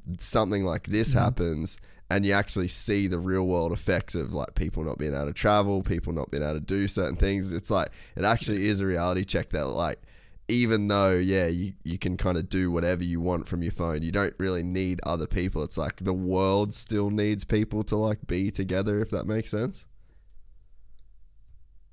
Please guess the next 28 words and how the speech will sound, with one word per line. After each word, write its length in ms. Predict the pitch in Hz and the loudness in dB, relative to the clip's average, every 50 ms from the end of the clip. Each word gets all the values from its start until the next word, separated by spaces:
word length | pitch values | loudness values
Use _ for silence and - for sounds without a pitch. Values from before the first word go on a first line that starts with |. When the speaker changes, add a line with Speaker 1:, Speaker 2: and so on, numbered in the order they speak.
| - - - - - | -20 -20 -20 -16 -10
Speaker 2:
Yeah, 360 | 135 127 131 143 160 156 127 | -6 -2 0 0 2 2 2
yeah, 220 | 117 120 120 - - | 2 0 0 0 0
a 40 | |
hundred 240 | - 120 131 120 - | -2 -2 -2 -2 -4
percent. 360 | - 127 - 120 135 139 113 - | -4 -4 -2 0 0 0 -2 -2
I 80 | 104 117 | -2 0
mean, 220 | 120 123 127 127 | 0 0 0 0
like, 280 | 117 110 110 110 - - - - - - - - - - - - - - - - - - - | 0 0 0 -2 -4 -8 -20 -20 -20 -20 -20 -20 -20 -20 -20 -20 -20 -20 -20 -20 -12 -2 4
I 60 | - 143 | 4 6
don't 80 | 139 | 6
know. 180 | 143 139 120 110 | 6 4 4 4
I 60 | 123 | 4
feel 200 | - - 165 170 | 4 6 6 8
like 200 | 170 160 151 - | 8 6 6 4
it'd 120 | 139 127 | 2 2
be 100 | 127 127 120 | 2 2 2
pretty 220 | - 156 135 131 | 2 2 2 2
sad 480 | 113 - 131 117 127 143 151 131 - - | 2 4 4 8 8 8 6 6 2 0
to, 420 | - 135 123 120 120 113 110 98 85 | 0 2 4 4 4 4 2 0 0
to 160 | - - 127 | -2 -2 0
go 240 | 117 123 113 120 131 | 2 4 4 4 6
there 240 | 127 120 113 107 | 4 4 4 2
and 120 | 107 110 117 | 2 0 0
see 220 | - - 123 123 | 0 2 2 2
that, 200 | 117 107 95 - | 2 2 0 0
you 80 | - 98 | -2 -4
know? 220 | 95 92 107 120 127 - - - | -2 -2 -2 -2 -4 -6 -8 -6
Um, 560 | - 110 107 107 104 101 101 98 101 107 117 | -4 -2 0 0 0 0 -2 -2 -2 -2 -2